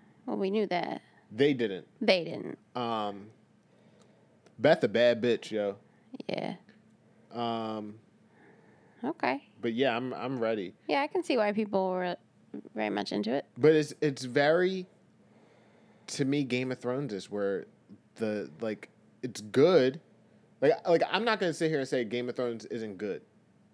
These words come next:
Speaker 2: Game of Thrones is not one of the best shows of all time. And
Speaker 1: Mm-hmm.
Speaker 2: that's what people, that's what people say. Yellowstone's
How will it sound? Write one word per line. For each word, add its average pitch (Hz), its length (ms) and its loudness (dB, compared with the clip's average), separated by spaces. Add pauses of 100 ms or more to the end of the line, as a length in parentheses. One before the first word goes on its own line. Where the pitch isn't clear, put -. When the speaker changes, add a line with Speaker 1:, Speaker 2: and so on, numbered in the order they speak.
(420)
Speaker 2:
Game 123 160 -4
of 131 60 -8
Thrones 123 180 0
is 98 140 -8
not 107 480 -4
one 107 120 -10
of 101 60 -8
the 101 80 -6
best 95 120 -8
shows 101 180 -6
of 95 80 -8
all 87 100 -6
time. 76 260 -12 (720)
And 208 80 0
Speaker 1:
Mm-hmm. 208 80 2
Speaker 2:
that's 104 180 -2
what 110 140 -6
people, 98 480 -8 (100)
that's 110 160 -8
what 98 80 -12
people 101 220 -12
say. 85 240 -8 (680)
Yellowstone's 160 540 4